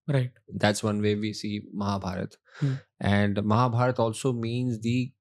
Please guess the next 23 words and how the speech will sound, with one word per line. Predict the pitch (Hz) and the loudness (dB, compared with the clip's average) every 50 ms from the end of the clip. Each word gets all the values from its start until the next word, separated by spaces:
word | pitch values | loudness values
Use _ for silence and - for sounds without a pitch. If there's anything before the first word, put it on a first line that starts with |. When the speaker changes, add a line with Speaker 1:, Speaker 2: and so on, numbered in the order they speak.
| _ _ - | _ _ -2
Speaker 2:
uh, | 98 95 95 95 95 98 104 104 | -2 0 0 -2 -2 -4 0 0
history | 117 110 - - - 139 135 131 | 2 0 0 -4 -4 -2 0 2
of | 127 110 | 2 2
the | 104 113 107 | 0 -2 0
Bharata | 101 104 107 107 104 - | 0 0 0 0 0 -2
Vamsha | 110 104 104 104 - - 127 123 | -2 -2 -2 -4 -2 -2 0 0
during | 117 104 107 120 131 139 151 151 | 0 2 2 2 4 4 4 4
the | 151 139 131 127 120 | 2 2 2 0 0
Mahabharat | 113 107 104 107 107 104 107 104 104 101 - - | 0 0 0 0 0 2 0 0 0 -2 -4 -4
period, | 101 98 101 95 - | -2 0 0 -2 -2
मतलब | - - 107 113 | -6 -6 -4 -2
during | 107 107 107 110 113 | 0 0 0 0 0
the | 110 104 | -2 -2
period | - 107 104 104 | -2 0 0 0
of | 101 101 - - | 0 -2 -2 -4
Pandavas | 98 95 95 98 98 98 | -4 -4 -2 -4 -4 -4
and | 92 98 98 | -4 -6 -8
Kauravas। | 95 - 107 98 147 135 127 - - | -4 -2 0 2 2 2 2 0 -4
Speaker 1:
हम्म। | - - _ - - - - - _ _ _ 104 | -10 -16 _ -20 -20 -20 -20 -20 _ _ _ -4
Speaker 2:
उस | 101 - | -4 2
टाइम | - 113 110 107 | 2 2 4 4
पे | 113 107 | 2 0
क्या | - - 110 110 110 107 98 - | 2 4 4 4 4 2 2 -2